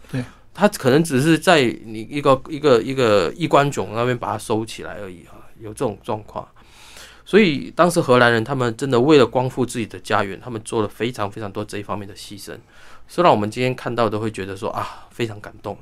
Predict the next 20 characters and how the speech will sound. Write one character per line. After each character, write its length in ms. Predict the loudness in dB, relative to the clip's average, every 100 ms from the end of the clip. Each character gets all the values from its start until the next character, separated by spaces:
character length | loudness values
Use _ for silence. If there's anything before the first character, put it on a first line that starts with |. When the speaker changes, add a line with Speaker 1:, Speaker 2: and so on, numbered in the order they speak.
| -14
Speaker 2:
也 100 | -12
很 160 | -10 -10
感 120 | -10 -12
慨。 160 | -14 -14 -18 -6
Speaker 1:
嗯， 180 | -4 -4 -10 -20 -18 -18 2
那 100 | 4
后 140 | 8
来 100 | 8
是 140 | 8 6
怎 140 | 6
么 80 | 8
样 100 | 8
决 140 | 6
定 140 | 6 6
要 100 | 6
撤 200 | 4 2
退？ 220 | 0 -4 -8 -20 -20 -20 -20 -20 -20 -4
Speaker 2:
呃， 340 | 8 10 10 10
后 160 | 8
来 200 | 10 10